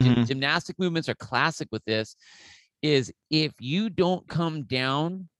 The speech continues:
Speaker 1: well before you need to come down, then you are gonna have, you're gonna spend a lot of time just sitting there staring at the wall or staring at the rings or staring whatever the gymnastic piece is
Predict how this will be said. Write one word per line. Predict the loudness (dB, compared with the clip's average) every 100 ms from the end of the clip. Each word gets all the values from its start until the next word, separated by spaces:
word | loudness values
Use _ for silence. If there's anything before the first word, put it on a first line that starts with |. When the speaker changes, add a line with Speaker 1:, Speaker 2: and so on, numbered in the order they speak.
| _ _ _ _ _ _ _ -4
Speaker 1:
well | 0 2 2 0
before | -6 -6 -2 -2
you | -2 -6 -8
need | -6 -6 -2
to | -2
come | 0 0 0
down, | 2 2 0 -2 -8 _ _ _ _ _ -6
then | 0
you | 4 4
are |
gonna | 4 2
have, | 2 4 4 2 0 -12 _ _ _ _ _ _ -2
you're | 0
gonna | 0
spend | -2 -4 -4 -6 -4
a | -2
lot | 2 4 4
of | 0
time | 0 0 -2 -4
just | -4 -4 -6
sitting | -4 -2 -2
there | 0 0
staring | -2 -8 -4 -2 -2 -4
at | -6
the |
wall | -2 2 4 2 0 _ -12
or | -12
staring | -10 -2 0 0 -2
at |
the | -4
rings | 0 0 2 -2 -4
or |
staring | -4 -2 0 2
whatever | 4 4
the | 2
gymnastic | -2 -2 -2 -4
piece | -2
is | 4